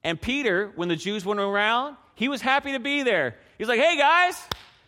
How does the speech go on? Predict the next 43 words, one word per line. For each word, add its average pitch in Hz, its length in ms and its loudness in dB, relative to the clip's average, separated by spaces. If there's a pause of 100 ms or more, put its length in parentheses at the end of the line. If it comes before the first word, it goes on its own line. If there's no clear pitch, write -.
(120)
this 320 140 -2
is 294 120 -4
awesome. 294 380 2
I 233 60 2
love 247 380 0
this." 156 160 -4
And 196 80 -4
he 202 40 -2
was 202 100 -6
sitting 269 260 -6
down 254 240 2
talking 240 460 -2
with 160 140 -2
them 170 100 -6
because 175 240 -4
we 240 140 -6
know 240 300 2 (200)
around 226 300 2
a 220 60 0
table, 226 500 -2 (180)
that's 220 200 0
where 226 120 0
a 208 60 2
lot 208 200 2
of 208 60 -2
those 196 120 -4
deep 214 200 -8
conversations 196 680 -4
happen 196 400 -2
even 175 180 -4
today, 185 300 -2
don't 190 220 -2
they? 92 260 -8 (460)
And 165 120 -2
he 214 100 0
was 220 100 -2
engaging 202 500 -2
with 135 200 -6
them. 98 200 -12 (760)
But 170 120 -4
Paul 262 180 4
was 233 120 0
saying, 214 420 0